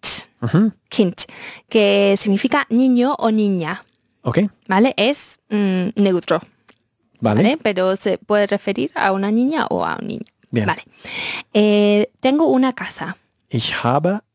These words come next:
Speaker 1: ein Haus.
Speaker 2: Muy bien. Ich habe ein Haus. Tengo un niño.
Speaker 1: Ich habe ein Kind.
Speaker 2: Muy bien.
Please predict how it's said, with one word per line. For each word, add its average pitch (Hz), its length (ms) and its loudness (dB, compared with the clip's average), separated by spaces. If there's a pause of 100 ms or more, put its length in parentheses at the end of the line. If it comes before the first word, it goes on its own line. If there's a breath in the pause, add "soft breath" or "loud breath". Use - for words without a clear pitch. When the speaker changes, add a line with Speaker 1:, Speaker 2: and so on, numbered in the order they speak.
(160)
Speaker 1:
ein 123 300 0
Haus. - 500 -4
Speaker 2:
Muy 247 280 4
bien. 202 340 0
Ich - 340 -4
habe 233 360 2 (100)
ein 202 280 0 (120)
Haus. - 520 -2 (420 soft breath)
Tengo 254 260 2
un 285 160 4
niño. 208 400 2 (340)
Speaker 1:
Ich - 520 -4 (440)
habe 160 580 -2 (120)
ein 120 240 0
Kind. - 420 -4 (120)
Speaker 2:
Muy 196 320 2
bien. 254 440 0